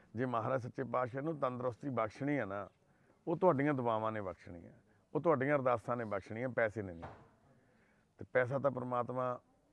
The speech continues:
ਆਪਣੇ ਆਪ ਹੀ ਭੇਜ ਦਿੰਦਾ। ਅੱਜ ਤੱਕ ਕਦੇ ਕਿਸੇ ਦਾ ਇਲਾਜ ਨਹੀਂ ਲੁਕਿਆ। ਬਸ ਤੁਸੀਂ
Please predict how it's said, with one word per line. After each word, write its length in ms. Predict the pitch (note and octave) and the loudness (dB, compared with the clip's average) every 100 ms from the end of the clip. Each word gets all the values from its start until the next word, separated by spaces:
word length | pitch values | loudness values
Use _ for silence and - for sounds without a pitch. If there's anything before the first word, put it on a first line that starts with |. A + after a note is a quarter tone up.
| _ _ _ _ _ _ _ _ _ _ _ _ _ - | _ _ _ _ _ _ _ _ _ _ _ _ _ -4
ਆਪਣੇ 280 | B2 C3 B2+ | -2 0 2
ਆਪ 240 | B2+ B2 | 2 2
ਹੀ 60 | A#2+ | -2
ਭੇਜ 280 | C3 A2+ | -2 -2
ਦਿੰਦਾ। 280 | G2 G#2 A2+ | -4 0 0
ਅੱਜ 180 | A2 G#2+ | 0 -4
ਤੱਕ 220 | G#2+ A#2 A#2 | -4 -4 -2
ਕਦੇ 140 | A2+ | -4
ਕਿਸੇ 180 | A2 G#2+ | -4 -6
ਦਾ 160 | A2+ A2 | -4 -2
ਇਲਾਜ 300 | G#2 G2+ G2 | -2 -2 -4
ਨਹੀਂ 120 | A2+ | -6
ਲੁਕਿਆ। 380 | G#2 - G2 G#2 _ _ _ _ _ _ _ _ _ _ - | -8 -8 -8 -8 _ _ _ _ _ _ _ _ _ _ -8
ਬਸ 120 | A2 | -8
ਤੁਸੀਂ 380 | A2+ A2 B2 A#2+ | -6 -4 -2 -4